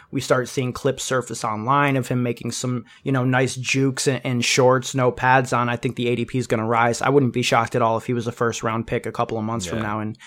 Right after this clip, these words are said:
Speaker 1: July and August.
Speaker 2: Yeah, I, I could definitely see that, and I think he will end up being a first round pick, and if that's the case, I probably will have very few shares of him. And just in terms of the receptions,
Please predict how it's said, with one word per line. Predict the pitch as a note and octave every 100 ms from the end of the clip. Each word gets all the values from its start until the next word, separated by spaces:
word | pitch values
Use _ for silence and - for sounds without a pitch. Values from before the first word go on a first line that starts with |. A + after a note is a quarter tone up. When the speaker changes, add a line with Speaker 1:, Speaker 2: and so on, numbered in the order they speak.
| -
Speaker 1:
July | - B2 A#2
and | A2
August. | A2 A2 - B2 - -
Speaker 2:
Yeah, | A2+ A#2 B2 B2 - -
I, | B2+ A2+ A2+
I |
could | - A#2
definitely | G#2 A2 - G#2+ G#2
see | A2
that, | G2+ G2+ G2+ F#2+
and | G2
I | F#2+
think | F#2 A#2 G#2
he | G#2+
will | F2+ G2 G2+
end | F#2+ G2
up | G2 F2
being | G2+ G2+ F#2+ F#2 -
a | F#2
first | A2 G2+ -
round | G2 F2+
pick, | G#2+ G#2 F2+
and | F2 E2+ D2+
if | F2+
that's | - F#2+ -
the |
case, | - F#2+ F2+
I |
probably | D#2+ G2+ F#2+ F#2 F#2+ F2 F2+ - - - - -
will | G2+
have | G#2 G2
very | F2+ G2+ G2 F#2
few | - G#2
shares | F#2 - G#2+ G2+
of | G#2
him. | A2 G#2+ A2 -
And | F#2 G2 F#2+ F#2 E2+
just | D3+ D#3
in | A#2
terms | G#2+ A#2+ A#2 G#2+
of | G2
the | F#2+
receptions, | F2 - G#2 - G2